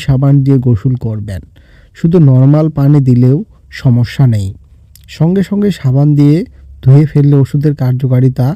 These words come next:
কমে যেতে পারে। কতদিন ব্যবহার করবেন? সাধারণত একবার বা ডাক্তারের পরামর্শ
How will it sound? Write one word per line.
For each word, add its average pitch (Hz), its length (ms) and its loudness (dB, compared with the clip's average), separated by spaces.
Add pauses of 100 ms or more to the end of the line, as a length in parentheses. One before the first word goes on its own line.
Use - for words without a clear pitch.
(440)
কমে 151 300 4
যেতে 104 180 -4 (100)
পারে। 98 240 -8 (520)
কতদিন 190 360 -2 (100)
ব্যবহার 120 320 2 (140)
করবেন? 98 320 -6 (500)
সাধারণত 170 340 2 (220)
একবার 135 300 0 (100)
বা 123 80 0 (100)
ডাক্তারের 139 400 0
পরামর্শ 123 400 0